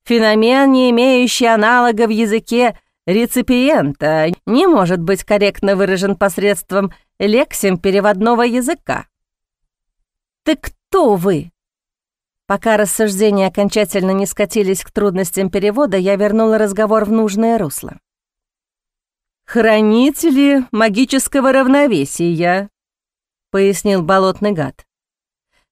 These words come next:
"Такой формулировки будет достаточно, иначе придётся вдаваться в сложности мироустройства.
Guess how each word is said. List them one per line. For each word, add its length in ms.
"Такой 420
формулировки 760
будет 360
достаточно, 1080
иначе 400
придётся 480
вдаваться 500
в 60
сложности 560
мироустройства. 1080